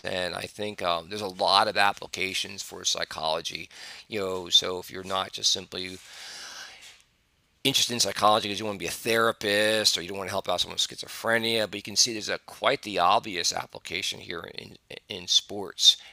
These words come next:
Um, and it's kinda cool, Brandon, that you're making the connection between the two here. So thank you for inviting me for this to talk about, um, some of my favorite subjects, you know, sports and psychology.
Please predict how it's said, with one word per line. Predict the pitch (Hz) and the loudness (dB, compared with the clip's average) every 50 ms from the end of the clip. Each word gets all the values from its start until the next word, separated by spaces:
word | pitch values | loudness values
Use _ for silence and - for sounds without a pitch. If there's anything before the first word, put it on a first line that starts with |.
| - - | -10 -4
Um, | 110 110 98 98 95 98 92 | 0 2 4 4 4 2 0
and | 87 101 | -2 -2
it's | 104 98 | -2 -2
kinda | - - 120 110 101 | 0 0 0 -2 -2
cool, | - - 110 110 92 | -4 -6 -8 -8 -6
Brandon, | - 104 98 101 98 95 | -6 -4 -4 -2 -4 -4
that | 87 | -6
you're | 85 95 92 | -6 -8 -6
making | 92 95 92 - 95 87 | -6 -6 -6 -6 -8 -10
the | 82 80 | -10 -10
connection | - 95 90 92 98 - - - 95 87 | -10 -8 -4 -4 -2 -2 -2 -4 -6 -8
between | - - 90 92 90 - - 92 82 | -12 -18 -18 -18 -16 -14 -12 -12 -10
the | 90 | -10
two | - - 85 85 95 | -10 -12 -12 -12 -14
here. | - - - - - - _ - - - - - - - - - - | -14 -14 -14 -14 -14 -14 _ -2 0 0 0 0 -2 -4 -6 -6 -6
So | - - 98 101 | -6 -6 -6 -2
thank | - 113 123 127 110 | 0 0 0 0 -2
you | 123 120 | -6 -8
for | - - 104 104 104 101 101 | -8 -10 -8 -6 -4 -2 -2
inviting | 95 98 95 90 98 113 117 110 | -2 -2 0 2 2 2 2 0
me | 107 101 | -4 -6
for | 95 - 98 | -8 -10 -8
this | 90 92 92 - | -6 -4 -4 -6
to | - - | -6 -8
talk | - - 92 87 90 - | -8 -4 -4 -4 -4 -6
about, | 92 - 87 85 98 87 85 - _ | -8 -8 -6 -4 -4 -4 -4 -4 _
um, | - 107 107 - - 50 50 - | -12 -12 -10 -10 -10 -10 -12 -6
some | - - - 135 | 0 2 2 2
of | 123 123 | 4 2
my | 110 101 | 0 0
favorite | - 104 98 92 87 - | -2 -4 -6 -4 -2 0
subjects, | - 107 104 95 90 85 - - - | 0 0 0 -2 -4 -6 -6 -8 -8
you | - | -6
know, | - | 0
sports | - - - - 98 98 95 - - | 2 2 2 0 -2 -8 -6 -6 -6
and | 90 87 | -6 -4
psychology. | 90 - - - - 85 95 92 90 87 82 80 - | -6 -6 -6 -6 -6 -6 -4 -4 -6 -8 -10 -12 -16